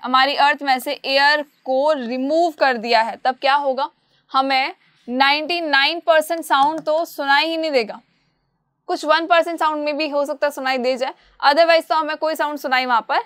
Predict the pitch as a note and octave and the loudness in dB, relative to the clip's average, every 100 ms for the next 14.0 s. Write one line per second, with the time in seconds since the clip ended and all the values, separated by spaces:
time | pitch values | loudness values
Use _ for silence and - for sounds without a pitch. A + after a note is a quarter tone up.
0 | _ A#3+ B3 B3+ B3 B3 A3+ A3 A#3 B3+ | _ -8 -4 -2 -2 -2 -4 -6 -8 -14
1 | _ _ _ _ _ _ C4 C#4+ D4+ D#4+ | _ _ _ _ _ _ 2 4 2 -2
2 | D4+ D4 C#4+ C#4+ C#4+ C4+ C#4 C#4+ - _ | -6 -4 -6 -8 -2 0 0 -4 -10 _
3 | _ D4 D4+ D4+ C#4+ E4 D#4 D#4 C#4 D4+ | _ -4 0 2 2 2 -4 -6 -6 -4
4 | C4 C#4 D#4+ D4+ D#4+ D4+ C#4 C#4 D4 D4 | -4 -2 -4 -4 -6 -6 -4 -4 -4 -6
5 | C#4+ C4+ B3+ C4 C#4+ C4+ - D4+ C#4 B3 | -2 0 0 0 -4 -6 -6 -2 0 0
6 | B3 A#3 D4 - D3+ G#2+ - _ _ _ | -2 -4 -8 -12 -14 -16 -20 _ _ _
7 | _ _ - C#4+ D4+ _ _ - A3 E3+ | _ _ 0 0 -2 _ _ -2 -2 -2
8 | - _ _ - C#4+ F4+ D#4+ D#4 C#4+ B3+ | -8 _ _ 0 2 4 4 2 2 -2
9 | A#3 G#3+ G3 _ - _ _ - D#4+ E4 | -4 -8 -10 _ -20 _ _ -4 0 2
10 | F4 E4+ E4+ D#4+ E4+ - D4+ C#4+ B3+ C#4+ | 2 -2 -6 -6 -8 -4 0 0 0 -6
11 | - D4+ D#4 D4+ F4+ E4+ E4 D4 D#4 D4+ | -14 -4 0 0 -2 -6 -6 -6 -4 -2
12 | C4 B3+ C4+ C#4 D4+ C#4 C#4 C#4+ D#4 D#4+ | -2 -4 -10 -8 -6 0 0 0 -6 -6
13 | D#4 C4+ D4+ C4+ A3+ A3 G3+ - - | -6 -6 -4 -2 -2 -4 -12 -16 -20